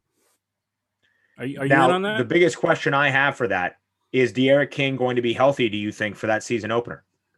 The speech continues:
Speaker 1: It's gonna be tough. But
Speaker 2: Mm.
Speaker 1: I've seen crazier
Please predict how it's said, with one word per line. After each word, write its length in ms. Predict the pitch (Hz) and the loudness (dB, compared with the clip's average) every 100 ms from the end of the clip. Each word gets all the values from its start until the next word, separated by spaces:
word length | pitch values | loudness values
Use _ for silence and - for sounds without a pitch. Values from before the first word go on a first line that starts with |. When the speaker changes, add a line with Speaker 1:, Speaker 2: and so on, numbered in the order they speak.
| _ _ _ _ | _ _ _ _
Speaker 1:
It's 100 | 127 | -20
gonna 140 | - 156 | -16 -16
be 20 | |
tough. 360 | - 127 85 - _ _ _ _ _ _ _ _ _ _ | -10 -10 -10 -16 _ _ _ _ _ _ _ _ _ _
But 320 | 165 180 117 - | 2 2 2 -10
Speaker 2:
Mm. 220 | 98 82 _ _ _ _ _ 131 | -18 -18 _ _ _ _ _ -6
Speaker 1:
I've 160 | 147 | -4
seen 120 | 180 | -4
crazier 580 | 147 180 165 143 143 127 | -2 0 0 -2 -2 -4